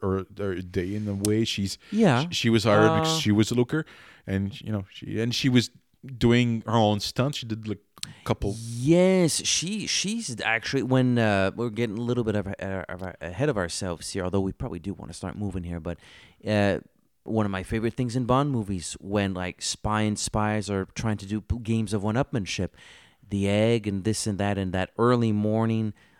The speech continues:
Speaker 2: where she flips over the balcony and sort of twirls down. I've, I've heard that that is her. She's actually
Speaker 1: That's
Speaker 2: doing that.
Speaker 1: And also, there's a, the, near the end, there's the, when they're the, the, the, the circus is attacking, um, the compound. She's,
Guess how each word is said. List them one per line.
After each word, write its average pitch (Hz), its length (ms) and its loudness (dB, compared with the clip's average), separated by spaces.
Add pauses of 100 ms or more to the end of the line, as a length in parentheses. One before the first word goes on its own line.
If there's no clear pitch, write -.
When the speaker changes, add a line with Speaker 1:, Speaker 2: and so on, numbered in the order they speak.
Speaker 2:
where 98 100 -6
she 90 320 -6 (280)
flips - 480 -2
over 113 200 2
the 104 80 -4
balcony 92 680 -2
and 82 80 -6
sort - 140 -10
of 98 140 -8
twirls 113 680 2
down. 113 380 2
I've, - 340 -8
I've 107 260 2
heard 170 240 0
that 85 120 -4
that 90 160 -2
is 104 140 -2
her. 131 300 -8
She's 104 260 -8
actually 113 260 -2
Speaker 1:
That's 92 80 -8
Speaker 2:
doing 104 220 -4
that. 73 180 -12
Speaker 1:
And 117 120 -4
also, 151 200 0
there's 113 200 0
a, 104 100 0 (160)
the, 123 180 -2 (480)
near 135 220 4
the 117 220 0
end, 113 300 2
there's 107 240 0
the, 101 440 0
when 107 140 -4
they're 104 180 2
the, 98 220 -4
the, 101 200 -4
the, 101 220 0
the 113 120 0
circus 127 420 2
is 98 140 -2
attacking, 104 460 0 (480)
um, - 1080 -10 (100)
the 98 80 -4
compound. 98 640 0
She's, 117 260 -2